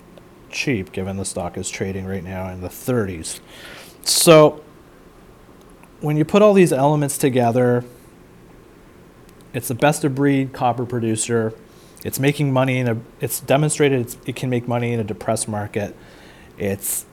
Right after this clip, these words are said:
producing a good and a material that is very much in demand and is, appears to be in a growing demand because they expect demand for this product to,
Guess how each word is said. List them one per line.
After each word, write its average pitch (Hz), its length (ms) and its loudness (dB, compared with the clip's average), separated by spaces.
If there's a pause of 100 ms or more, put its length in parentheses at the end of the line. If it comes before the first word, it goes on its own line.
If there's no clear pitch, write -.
(840)
producing 160 500 2
a 127 60 2
good 127 400 2
and 120 100 -2
a 117 40 -4
material 120 640 0
that 110 140 -2
is 104 140 -2
very 131 340 2
much 127 240 -2
in 117 80 -2
demand 104 680 -6
and 113 160 -6
is, 107 200 -6
appears 147 340 -4
to 135 60 -6
be 127 120 -2
in 110 80 -4
a 104 40 -8
growing 139 440 4
demand 107 480 -6
because 107 340 -8
they 107 140 -6
expect - 340 -12
demand 107 320 -6
for 113 100 -4
this 101 140 -4
product 95 380 -4
to, - 80 -10